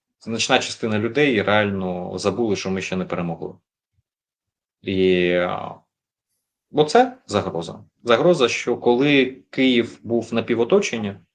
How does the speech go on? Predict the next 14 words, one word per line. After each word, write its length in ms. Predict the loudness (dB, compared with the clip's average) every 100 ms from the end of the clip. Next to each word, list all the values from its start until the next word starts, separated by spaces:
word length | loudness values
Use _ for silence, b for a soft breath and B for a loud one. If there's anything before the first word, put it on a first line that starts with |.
| _ _ _ _ _ _
то 160 | 0 4
не 140 | 4
було 600 | 4 4 6 4 4 -2 _ _ _ _ _ _ _
ми, 280 | 4 8 8
вони, 560 | 8 4 4 2 -2 -16 _ _ _ _ _ _ _ _ _ _ _ _
їх 320 | 2 2 2
відповідальність, 960 | 0 0 2 6 6 4 -4 -10 -20 _ _ _ _ _ _ _ _ _ -6
не 120 | -2
було 320 | 2 6 6
історії 380 | 4 2 0 0
про 560 | 2 4 6 6 4 2
нокаути 720 | -2 6 8 8 6 -4 -6 -12 _
чиїсь. 500 | -12 -8 -8 -10 -14 _ _ _ _ _ _ _ _ _ _ _ _
М, 480 | -8 -6 -6 -8